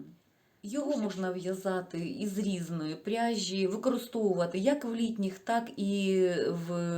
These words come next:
весняно-, о-, о-, осінніх виробах. Тому проходіть, пр-, е, користуйтесь, я буду дуже задоволена. І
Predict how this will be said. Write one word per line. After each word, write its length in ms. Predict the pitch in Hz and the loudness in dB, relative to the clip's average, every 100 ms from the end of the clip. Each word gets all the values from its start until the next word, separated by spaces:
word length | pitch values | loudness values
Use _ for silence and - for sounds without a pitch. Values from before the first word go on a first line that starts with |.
| 165 160 - | -2 -4 -2
весняно-, 680 | 170 190 190 185 185 180 170 | -2 -2 -2 0 2 0 0
о-, 60 | 170 | 0
о-, 340 | 139 170 170 | 0 0 0
осінніх 720 | 180 - 226 233 214 208 - | 0 0 0 2 2 2 0
виробах. 500 | 180 208 190 180 180 - - - | 2 4 4 2 0 -6 -16 -6
Тому 540 | - 233 262 269 233 - - | 2 6 8 8 8 -2 -2
проходіть, 720 | 285 294 302 254 - - 180 | 0 2 0 0 -2 -4 -8
пр-, 160 | 208 190 | 2 8
е, 480 | 208 202 196 190 190 | 10 10 8 8 8
користуйтесь, 920 | 190 202 196 - 220 233 226 170 - | 6 2 2 -2 -2 -2 -2 -4 -2
я 200 | 196 226 | -2 0
буду 400 | - 185 175 160 175 - | -2 -4 -4 -6 -10 -16
дуже 280 | - 175 180 | -14 -8 -8
задоволена. 720 | 151 135 135 131 135 - - - _ _ _ - - - - | -8 -8 -8 -8 -10 -12 -16 -20 _ _ _ -20 -20 -20 -2
І 180 | 285 | -2